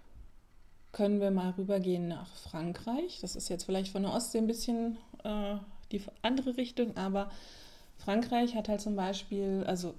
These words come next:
in der Bretagne, den, den, äh, Wald von Brocéliande, der in, in der Artus-Sage eine große Rolle spielt. Dann, äh, gibt es die Bestie vom Gévaudan, beziehungsweise die Sage der Bestie vom Gévaudan, die halt auch,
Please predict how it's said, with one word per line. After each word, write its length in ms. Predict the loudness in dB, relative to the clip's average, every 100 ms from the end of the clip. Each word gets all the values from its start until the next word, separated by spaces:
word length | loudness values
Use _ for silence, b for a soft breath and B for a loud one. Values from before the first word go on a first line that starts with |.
| -10 -12 -14 -18 -14 -4
in 180 | 0 2
der 100 | 2
Bretagne, 580 | 0 0 2 6 6
den, 260 | 6 2 0
den, 340 | 0 -2 -2
äh, 340 | -2 -2 -2 -4 -6 B B B -2
Wald 220 | 0 2
von 160 | 0 2
Brocéliande, 680 | 2 4 4 6 6 6
der 180 | 6 4
in, 260 | 2 2 2
in 80 | 2
der 120 | 2
Artus-Sage 500 | 0 -2 0 2 4
eine 120 | 6
große 320 | 6 4 2 4
Rolle 260 | 4 4
spielt. 440 | 2 0 0 0 -4 -18 B B B B B B B -16 4
Dann, 460 | 6 6 6 4
äh, 720 | 2 2 2 2 2 0 -2 -6 B B B -6 0
gibt 360 | 0 -2 -2
es 400 | 2 2 0 -6
die 100 | -2
Bestie 440 | 2 2 2 0 -2
vom 280 | 0 0 4
Gévaudan, 500 | 4 4 4 4 4
beziehungsweise 440 | 2 2 2 2
die 80 | 2
Sage 320 | 2 2 4
der 100 | 4
Bestie 300 | 2 0 -2
vom 160 | 0 2
Gévaudan, 640 | 4 2 2 4 4 2 -4 -10
die 320 | -2 0 2
halt 320 | 0 -2 -4 -12 -20 -20 -20 -4
auch, 360 | 2 4 4